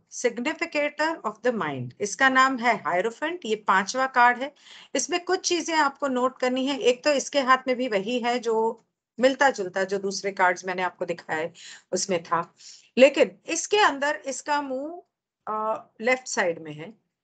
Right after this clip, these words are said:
और यहाँ पर भी दो, अम,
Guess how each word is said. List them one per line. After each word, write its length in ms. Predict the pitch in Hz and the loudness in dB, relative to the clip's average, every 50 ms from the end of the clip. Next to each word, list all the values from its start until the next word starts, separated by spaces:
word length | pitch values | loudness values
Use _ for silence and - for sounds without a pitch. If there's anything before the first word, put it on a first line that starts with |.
| _ _ _ _ _ - | _ _ _ _ _ 0
और 560 | 240 240 240 262 269 285 294 302 302 294 - - | 2 4 6 6 8 6 6 4 4 0 -4 -6
यहाँ 380 | 220 202 247 240 233 302 349 349 | 0 2 2 2 2 2 0 0
पर 260 | 339 - 302 302 302 | 2 2 2 2 0
भी 520 | 233 208 190 220 277 277 240 190 156 - _ _ _ - | -2 -4 -6 -4 -2 -2 -2 -4 -8 -12 _ _ _ -2
दो, 320 | 214 220 220 233 233 233 220 - - - _ _ _ _ _ _ _ - | 0 2 4 4 2 2 0 -4 -8 -16 _ _ _ _ _ _ _ -4
अम, 720 | 196 185 185 180 185 185 185 185 185 180 180 175 175 | -2 -2 0 -2 -2 -4 -6 -8 -10 -12 -14 -14 -16